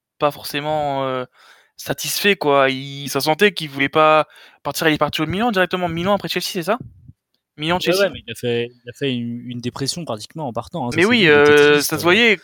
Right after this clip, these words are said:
Speaker 1: quand, euh, quand on voyait sur ses présentations où il était au centre de, centre médical de, de la, de, du Milan pour, euh, passer ses examens,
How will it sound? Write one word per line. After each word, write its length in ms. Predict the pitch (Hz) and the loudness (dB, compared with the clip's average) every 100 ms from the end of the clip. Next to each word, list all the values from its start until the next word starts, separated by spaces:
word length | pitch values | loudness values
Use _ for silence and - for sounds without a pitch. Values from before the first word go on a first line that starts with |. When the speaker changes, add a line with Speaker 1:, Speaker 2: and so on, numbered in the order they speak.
| - - | -12 -6
Speaker 1:
quand, 460 | 185 180 180 180 165 | 2 4 4 4 4
euh, 520 | 151 147 143 131 104 _ _ _ _ _ | 2 0 -2 -4 -10 _ _ _ _ _
quand 140 | - 202 | -2 2
on 40 | |
voyait 140 | 196 | 2
sur 100 | 208 | 0
ses 100 | - | -4
présentations 840 | - 151 151 147 - 202 196 180 151 | -4 -2 0 0 0 -2 -2 -4 -4
où 100 | 143 | -4
il 80 | 143 | -6
était 200 | - 147 | -6 -8
au 100 | 143 | -6
centre 240 | 165 151 | -8 -8
de, 160 | 143 135 | -8 -6
centre 320 | - 160 143 135 | -6 -8 -8 -10
médical 460 | 131 139 156 147 | -10 -2 0 0
de, 300 | 131 120 113 - - _ _ | -4 -8 -8 -12 -18 _ _
de 160 | 127 | -8
la, 100 | 123 | -8
de, 220 | 123 135 | -4 -4
du 120 | 131 135 | -4 -8
Milan 300 | 139 156 156 | -4 -2 -4
pour, 260 | 123 127 | -4 -2
euh, 260 | 127 127 127 - - - _ _ | 0 0 -2 -8 -20 -20 _ _
passer 280 | 147 135 147 | -2 0 -2
ses 100 | 139 | -4
examens, 400 | 127 131 160 | -2 2 4